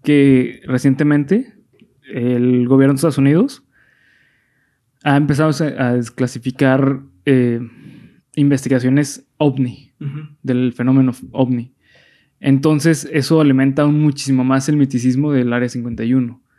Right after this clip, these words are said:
Speaker 1: O sea, es algo que antes Estados Unidos no decía si era real o no.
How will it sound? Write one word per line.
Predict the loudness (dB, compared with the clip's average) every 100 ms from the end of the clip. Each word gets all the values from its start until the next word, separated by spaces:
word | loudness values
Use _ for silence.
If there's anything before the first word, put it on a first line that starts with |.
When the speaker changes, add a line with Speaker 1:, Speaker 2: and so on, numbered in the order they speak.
| _ _ _
Speaker 1:
O | -8
sea, | -2 0
es | 2
algo | 4 2
que | 2 -2 -2
antes | -2 0 2 0
Estados | 0 0 0
Unidos | 0 2 2
no | 2 2
decía | 0 -2
si | 0
era | 0 2
real | 0 -2
o | -2
no. | -4 -6